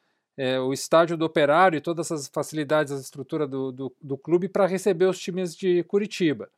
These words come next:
Mas também está se discutindo a possibilidade de todos os jogos serem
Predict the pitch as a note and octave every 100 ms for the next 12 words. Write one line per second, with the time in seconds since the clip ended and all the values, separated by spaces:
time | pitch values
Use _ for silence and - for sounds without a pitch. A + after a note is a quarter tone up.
0 | _ _ _ _ _ _ _ C#3+ F#3 B3+
1 | C4+ - C#4+ C#4 G#3+ A3+ A#3+ G#3 - G3
2 | G3+ E3+ - A3 - A3 A#3 A3 G3+ G3
3 | F#3+ A3+ F#3 E3 F3 F#3 G3+ G3+ _ _
4 | _ _ _ _ _ B2 C3 C3+ F#3 F#3+
5 | - C4 D4 D4+ C#4+ F#3+ F#3 G3+ A3 G#3+
6 | - - G3+ A3+ A3+ A3+ A3